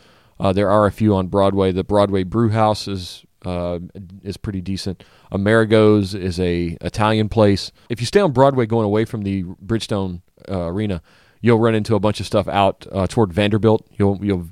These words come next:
hit Vanderbilt out there, and there's a lot of stuff out there. Um, those are where more your chain-type places are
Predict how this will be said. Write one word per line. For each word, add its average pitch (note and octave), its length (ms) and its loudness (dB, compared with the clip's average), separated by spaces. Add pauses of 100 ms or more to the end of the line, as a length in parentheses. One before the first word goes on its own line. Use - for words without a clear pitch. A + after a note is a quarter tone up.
(120)
hit G#2 180 2
Vanderbilt F#2 460 0
out F2+ 180 -2
there, F2+ 220 0 (460)
and F#2 180 -2
there's G#2+ 160 2
a G2+ 40 0
lot G2 220 2
of G2 60 -2
stuff G#2 240 -2
out F#2+ 180 2
there. F2+ 380 0 (140)
Um, E2 580 -6
those A2 260 2
are A2 60 0
where G2+ 180 2
more G2+ 240 2
your F2+ 140 0
chain-type F#2+ 580 -4
places F#2 360 -6
are F2 360 -4